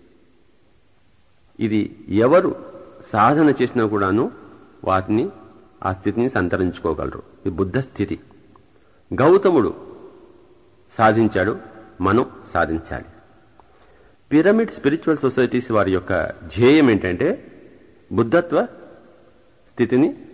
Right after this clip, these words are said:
ప్రాప్తించుకోవడము. ఏ విధంగా, ఏ విధంగా అయితే బుద్ధుడు ప్రాప్తించుకున్నాడో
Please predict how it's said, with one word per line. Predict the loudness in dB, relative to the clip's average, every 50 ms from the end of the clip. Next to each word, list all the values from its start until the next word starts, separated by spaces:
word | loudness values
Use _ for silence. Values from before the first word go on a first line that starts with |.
| -20 -8 -2
ప్రాప్తించుకోవడము. | 0 0 0 0 -2 -4 -4 -4 -4 -6 -4 -4 -4 -4 -4 -4 -6 -8 -10 -18 -20 -20 -20 -20 -20 -20 _ _ -20 _ _ _ _ _ _ _ -8 -2
ఏ | 2 2 4 4
విధంగా, | 4 2 4 2 4 4 2 2 0 -2 -10 -18 -20 -20 -20 -20 -20 -20 -20 -20 -20 -20 _ _ _ _ _ _ 0
ఏ | 4 4 6 6
విధంగా | 4 4 4 4 6 6 6
అయితే | 6 6 6 4 2
బుద్ధుడు | 4 4 2 2 2 0 2
ప్రాప్తించుకున్నాడో | 4 2 2 2 4 0 0 0 2 2 4 4 4 4 4 4 2 0